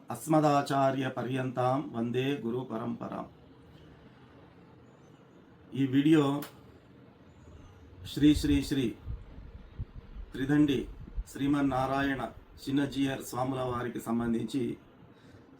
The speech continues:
చేయాల్సి వస్తూ ఉన్నది. మనందరికీ కూడా తెలుసు, ఈ చిన్న జీఆర్ స్వామివారు ఎన్నో రకాలైన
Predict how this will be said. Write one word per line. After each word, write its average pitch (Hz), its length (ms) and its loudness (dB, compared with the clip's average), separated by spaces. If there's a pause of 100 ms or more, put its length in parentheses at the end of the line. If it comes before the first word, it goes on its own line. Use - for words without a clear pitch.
చేయాల్సి 131 380 2
వస్తూ 120 280 -4
ఉన్నది. 117 360 0 (1500)
మనందరికీ 147 540 4
కూడా 151 220 2
తెలుసు, 143 600 0 (1120)
ఈ 131 100 -2 (120)
చిన్న 160 180 8
జీఆర్ 156 340 6
స్వామివారు 143 1000 2 (1160)
ఎన్నో 165 300 6
రకాలైన 147 640 4